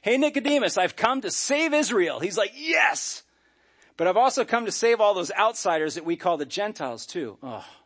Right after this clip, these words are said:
why them? We're the pure ones. We're the ones who are dedicated and all these kinds of things. So there's like this, "Yes, he's coming to save Israel." And, eh, but why them? Where Jesus says,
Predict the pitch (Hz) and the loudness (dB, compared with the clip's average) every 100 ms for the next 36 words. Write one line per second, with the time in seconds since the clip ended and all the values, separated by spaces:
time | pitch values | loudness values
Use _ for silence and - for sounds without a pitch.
0 | _ - 214 123 127 110 - _ _ _ | _ -8 -8 -8 -10 -12 -18 _ _ _
1 | _ _ _ _ _ _ 180 294 226 - | _ _ _ _ _ _ -4 -2 -2 0
2 | 202 254 165 175 185 180 262 180 170 156 | 4 4 2 -4 -2 -2 0 -2 -4 -4
3 | 143 180 185 185 190 190 151 147 175 185 | -6 -6 -6 -4 -4 -2 -4 -4 -4 -4
4 | - 190 156 151 185 - 160 143 160 143 | -6 -8 -8 -8 -8 -8 -8 -8 -10 -8
5 | 139 131 - - _ 214 262 277 254 214 | -8 -10 -14 -20 _ -12 -6 -4 -4 -6
6 | - 214 - 226 214 - 214 214 208 208 | -10 -12 -12 -10 -10 -6 -6 -4 -4 -6
7 | 190 180 160 151 151 165 190 175 151 127 | -6 -6 -4 -4 -4 -6 -8 -6 -6 -8
8 | - - 151 202 208 196 196 147 120 87 | -14 -16 -12 -10 -10 -8 -8 -8 -12 -16
9 | _ _ _ _ _ _ _ 151 160 185 | _ _ _ _ _ _ _ -6 -4 -6
10 | 165 170 - 185 160 | -6 -6 -2 -2 -2